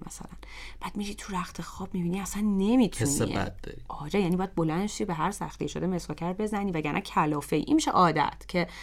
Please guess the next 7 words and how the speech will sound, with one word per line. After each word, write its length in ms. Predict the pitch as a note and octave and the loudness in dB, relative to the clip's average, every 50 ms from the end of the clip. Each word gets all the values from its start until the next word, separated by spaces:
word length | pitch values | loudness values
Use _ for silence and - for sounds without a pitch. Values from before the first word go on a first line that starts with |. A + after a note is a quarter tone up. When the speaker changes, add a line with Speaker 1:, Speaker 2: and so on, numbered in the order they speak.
| - - - - | -14 -14 -4 4
Speaker 1:
انجامش 500 | - F#3+ G3 G#3 G#3 G#3+ G#3+ G#3+ G#3 G#3 | 6 8 8 8 8 6 6 6 4 6
بدی 260 | G#3 G#3+ A3 A3 C#4+ D4+ | 6 6 8 10 10 10
راحت 300 | C#4 A#3 A3 A3+ A3 - | 10 10 10 8 4 6
تری 220 | - B3+ G3 D#3+ | 6 6 6 6
تا 120 | D3+ E3 | 4 2
انجامش 460 | D3 D3 D3 - - D#3 D3+ E3+ - - - | 0 0 0 -2 -2 -4 -6 -6 -6 -8 -8
ندی. 220 | - - - - | -12 -14 -16 -18